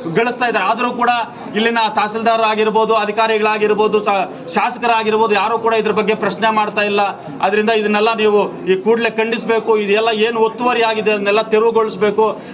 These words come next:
ಮತ್ತೆ ವಿಶೇಷವಾಗಿ ಇದೇ ತಾಲೂಕಿನ ಮಾಜಿ ಜಿಲ್ಲಾ ಪಂಚಾಯತಿ ಸದಸ್ಯರಾದಂಥ ನಿರ್ಮಲಾ ಅಂಬರೀಶ್ ಅವರು ಕೂಡ ಹುಲ್ಕೂರು ಗ್ರಾಮ ಪಂಚಾಯತಿ ವ್ಯಾಪ್ತಿಗೆ ಬರುವಂತ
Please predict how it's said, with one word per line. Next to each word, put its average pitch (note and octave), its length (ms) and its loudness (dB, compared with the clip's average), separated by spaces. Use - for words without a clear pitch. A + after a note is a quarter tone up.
ಮತ್ತೆ G3 260 2
ವಿಶೇಷವಾಗಿ A#3+ 1000 0
ಇದೇ B3 280 0
ತಾಲೂಕಿನ A#3+ 440 0
ಮಾಜಿ A#3 280 0
ಜಿಲ್ಲಾ G#3+ 320 0
ಪಂಚಾಯತಿ A#3 480 -2
ಸದಸ್ಯರಾದಂಥ A3 720 0
ನಿರ್ಮಲಾ A#3 400 0
ಅಂಬರೀಶ್ A3+ 300 0
ಅವರು A3 160 2
ಕೂಡ A3 160 0
ಹುಲ್ಕೂರು G#3+ 520 0
ಗ್ರಾಮ A3 180 -2
ಪಂಚಾಯತಿ G#3 720 0
ವ್ಯಾಪ್ತಿಗೆ A3 400 0
ಬರುವಂತ A3 420 0